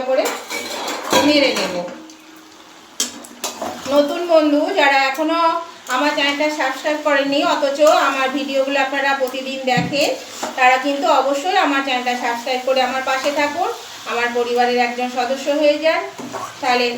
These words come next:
আমি যখনই আমার ভিডিও আপলোড করব, সাথে সাথে পাশে থাকা বেলটাকে যদি ক্লিক করে রাখেন, তাহলে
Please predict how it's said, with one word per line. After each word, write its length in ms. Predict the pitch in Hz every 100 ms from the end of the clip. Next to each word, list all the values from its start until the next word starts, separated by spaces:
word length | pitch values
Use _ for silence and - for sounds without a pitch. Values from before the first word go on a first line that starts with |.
| 247 - 240
আমি 120 | 247 247
যখনই 340 | 262 262 311 349 339
আমার 180 | 330 302 320
ভিডিও 240 | 302 320 320
আপলোড 300 | 320 330 330 339
করব, 200 | 330 294 370 392
সাথে 220 | 269 269 302
সাথে 220 | 285 294 302 294 - 277
পাশে 220 | 262 285 285
থাকা 200 | 294 294 285
বেলটাকে 400 | 277 285 285 294 294
যদি 160 | 285 285
ক্লিক 200 | 285 285 -
করে 160 | 311 311 320
রাখেন, 280 | 320 370 403 - - -
তাহলে 200 | 254